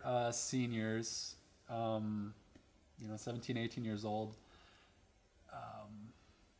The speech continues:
to have him pursue, um, a business license, to have him open up a physical location, a, an actual skate shop, um, at that age. And,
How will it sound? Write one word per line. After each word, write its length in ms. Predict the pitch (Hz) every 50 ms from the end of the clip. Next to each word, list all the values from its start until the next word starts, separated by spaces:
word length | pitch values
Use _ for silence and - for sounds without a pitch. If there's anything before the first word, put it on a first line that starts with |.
| - - - - - - -
to 120 | - 135
have 360 | - - 147 151 160 160 147
him 600 | 143 139 143 139 139 139 139 143 143 143 139 - - - - - -
pursue, 1040 | - - 127 120 - - - - - 135 127 127 127 123 123 123 123 123 123 123 127 127 - - - - - -
um, 360 | - 110 107 107 107 107 107 110
a 40 | 110
business 400 | 107 107 120 117 139 131 131 -
license, 640 | 147 139 131 127 127 151 139 139 139 139 - - - -
to 80 | -
have 300 | 117 110 131 127 131 127 -
him 400 | - 135 127 123 123 123 123 - - - - - - - - - -
open 220 | 131 120 - 135
up 160 | 123 117 113
a 80 | 117 107
physical 560 | - - - 135 123 123 127 127 - 127 123
location, 580 | 120 113 110 - - 113 113 117 - - 113 110
a, 100 | 104 104 107 - -
an 80 | 107
actual 340 | 107 110 113 - - 127 117
skate 340 | - - - 120 117 113 113
shop, 500 | - - 127 113 113 113 113 113 - - - - - - - - - - - - - - -
um, 600 | 113 113 113 110 110 107 107 107 104 104 104 101 104 - - - - - - - -
at 180 | 123 127 127
that 200 | - 135 131 127 120 120
age. 540 | 127 135 135 139 143 139 - - - - - - - - - - - - - - - - - - -
And, 300 | 131 127 127 123 120 -